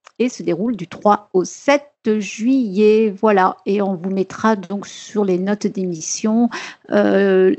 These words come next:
le lien internet et le hashtag aussi pour, euh, retrouver tout ça. Voilà.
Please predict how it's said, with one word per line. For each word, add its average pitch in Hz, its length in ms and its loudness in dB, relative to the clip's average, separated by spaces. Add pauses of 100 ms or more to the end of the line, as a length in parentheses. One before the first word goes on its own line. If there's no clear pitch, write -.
le 226 160 4
lien 208 300 2
internet 190 840 -2
et 208 180 2
le 190 140 2
hashtag - 480 0
aussi - 280 -8
pour, 175 280 -6
euh, 165 80 -4
retrouver 185 380 -4
tout - 120 -12
ça. - 200 -10 (380)
Voilà. - 200 -10